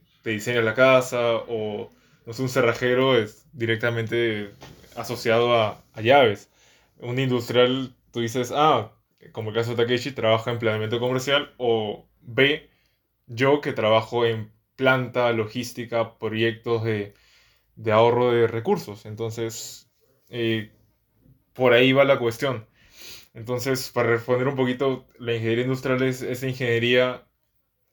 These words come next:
que, según yo, es la que busca integrar todas las áreas del negocio, como que te da esa perspectiva,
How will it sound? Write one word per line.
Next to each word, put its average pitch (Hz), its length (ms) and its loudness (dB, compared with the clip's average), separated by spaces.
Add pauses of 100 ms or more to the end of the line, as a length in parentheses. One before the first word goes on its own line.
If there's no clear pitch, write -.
(120)
que, 117 120 -8
según 127 400 -2
yo, 165 280 2
es 139 160 0
la 143 140 0
que 120 160 -2
busca 127 360 -4
integrar 120 800 0 (1400)
todas 139 260 8
las 127 180 2
áreas 131 280 4
del 123 180 -2
negocio, 113 560 -4
como 113 200 -10
que 107 100 -12
te - 280 -10
da 113 100 0
esa 113 220 -6
perspectiva, 113 760 -2